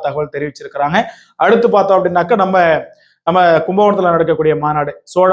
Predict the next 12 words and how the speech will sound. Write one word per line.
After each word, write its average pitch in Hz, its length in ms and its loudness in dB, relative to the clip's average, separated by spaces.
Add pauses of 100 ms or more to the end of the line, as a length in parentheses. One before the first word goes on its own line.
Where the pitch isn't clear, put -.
மண்டல 160 300 0
மாநாடு 151 300 0 (100)
மிகப்பெரிய 240 760 2
அளவுல, 160 280 -2 (540)
மிகப்பெரிய 233 480 4
அளவுல 196 300 2
பெரும் 196 240 -2
எழுச்சியோட 175 400 -4
நடக்க 151 260 -12
இருக்கிறது. 151 340 -12 (340)
ஒரு 165 120 4 (100)
கலச 226 420 2